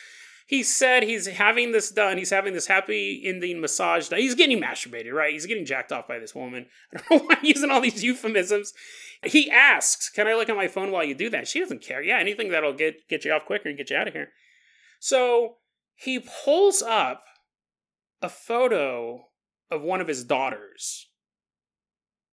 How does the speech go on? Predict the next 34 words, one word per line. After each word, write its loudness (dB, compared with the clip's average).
Now, 4
he 2
kind 0
of 0
plays 2
it 2
off 4
like 4
maybe -2
he -2
didn't -2
plan -2
on 0
doing -4
that 0
in -14
the -10
first -6
place, -4
but -6
he's -6
looking -4
at -2
a -10
picture -2
of -2
one -2
of -6
his -8
daughters 2
in -6
a -8
thong -4
bikini. -8